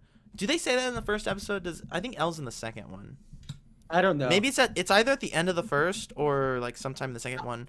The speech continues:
Speaker 2: I, I don't think it's in the first episode because, like,
Speaker 1: Oh,
Speaker 2: it's just
Speaker 1: okay.
Speaker 2: him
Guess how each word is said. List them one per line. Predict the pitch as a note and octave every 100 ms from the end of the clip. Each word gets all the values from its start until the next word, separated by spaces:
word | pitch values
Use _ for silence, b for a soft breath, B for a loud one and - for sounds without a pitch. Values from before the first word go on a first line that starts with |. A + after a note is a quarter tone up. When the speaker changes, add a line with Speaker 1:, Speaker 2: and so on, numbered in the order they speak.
| G3
Speaker 2:
I, | G3 A3+ - -
I | F3
don't | G3 A#3
think | C4
it's | B3
in | G#3
the | F3+
first | F3 D3 C#3+
episode | C#3 C3 C3+ C3
because, | C3+ C#3 C#3 C3+
like, | C3+ C3 - - - -
Speaker 1:
Oh, | B2
Speaker 2:
it's | D#3
just | F#3 -
Speaker 1:
okay. |
Speaker 2:
him | G3+